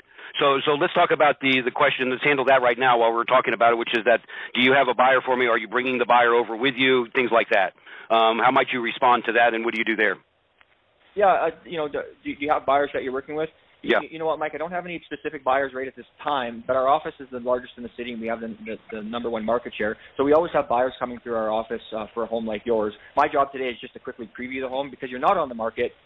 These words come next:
Speaker 2: It's, we don't have as direct access to your home as we might as if it was listed on M L S. So I like to come and preview the home, and knowing that you're already open to working with an agent if they have a buyer, it just helps me facilitate buyers that are coming through our office. Does that make sense?
Speaker 1: Yeah, it does make sense. Okay,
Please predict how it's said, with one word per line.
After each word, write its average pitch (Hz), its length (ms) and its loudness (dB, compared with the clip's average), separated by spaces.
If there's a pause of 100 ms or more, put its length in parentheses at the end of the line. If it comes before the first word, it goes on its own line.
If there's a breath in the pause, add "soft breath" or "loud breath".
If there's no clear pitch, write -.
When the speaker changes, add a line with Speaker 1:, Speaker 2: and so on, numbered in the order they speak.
Speaker 2:
It's, 123 100 -12 (100)
we 139 80 -4
don't 143 120 -2
have 131 200 -2
as 110 60 -10 (220)
direct 127 300 -2
access 139 360 0
to 127 60 -14
your 113 80 -10
home 117 180 -6
as 110 80 -14
we 113 100 -12
might 123 340 -4
as 110 80 -18
if 110 100 -14
it 123 60 -14
was 131 240 0
listed 113 240 -10
on 110 160 -4
M 113 120 -6
L 113 140 -2
S. 127 140 2 (320 loud breath)
So 180 80 4
I 190 40 8
like 185 180 -2
to 180 40 -14
come 156 160 -4
and 139 100 -10
preview 139 260 -8
the 127 80 -6
home, 127 200 -2
and 120 100 -8
knowing 175 220 0
that 147 140 -4
you're 135 180 -4
already - 240 0
open 131 240 -6
to 117 80 -12
working 131 260 -4
with 123 140 -12
an 117 80 -8
agent 117 240 -6
if - 80 -12
they 113 80 -10
have 120 160 0
a 117 60 -8
buyer, 107 360 0 (200 soft breath)
it 165 80 -6
just 165 160 -6
helps 139 180 -2
me 131 160 -10
facilitate 117 540 -8
buyers 110 240 -2
that 104 100 -6
are 104 60 -10
coming 104 240 -10
through 104 100 -8
our 98 100 -4
office. 95 280 -8
Does 101 80 -16
that 110 100 -2
make 113 140 -10
sense? 120 160 -6 (880)
Speaker 1:
Yeah, 135 80 2
it 135 60 0
does 147 200 2
make 123 140 0
sense. 117 220 2
Okay, 127 240 4